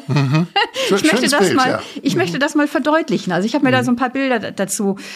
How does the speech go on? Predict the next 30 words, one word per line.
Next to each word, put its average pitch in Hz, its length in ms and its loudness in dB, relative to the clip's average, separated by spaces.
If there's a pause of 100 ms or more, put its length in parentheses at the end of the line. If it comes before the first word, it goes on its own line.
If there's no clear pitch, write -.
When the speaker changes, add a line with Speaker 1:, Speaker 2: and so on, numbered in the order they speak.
(160)
Speaker 2:
mal 226 220 0
vor - 100 -4
einiger 220 320 -2
Zeit 220 460 -4
nachgedacht, 226 680 -4
weil 208 140 -4
ich - 100 -8
auch 196 60 -8
selber 226 260 -2
merke, 196 380 -2
wie 202 80 -6
oft 202 200 -6
das, 196 220 -4
das 196 180 -4
Handy 220 260 0
auch - 120 -6
meine 190 220 -2
Aufmerksamkeit 160 680 -6
fordert. - 420 -10
Also 254 220 -2
zum - 160 -2
Beispiel, 160 460 -2 (480)
was 311 260 0
wäre, 240 400 0 (240)
wenn 220 160 0
ich - 380 -6
die 202 160 0
Signale 196 560 0
meines 190 340 0
Körpers 240 720 -4